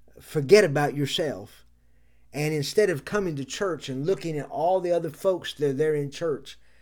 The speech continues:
come to church with the idea of saying, "God,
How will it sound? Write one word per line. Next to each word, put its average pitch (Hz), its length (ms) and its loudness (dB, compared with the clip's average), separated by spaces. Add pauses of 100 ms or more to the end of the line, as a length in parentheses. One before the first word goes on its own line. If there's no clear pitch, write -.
(380)
come 220 240 0
to 175 100 4
church 180 460 -2
with 143 120 -2
the 143 140 -2
idea 160 520 0
of 127 120 -6
saying, 139 320 -6
"God, 156 400 -4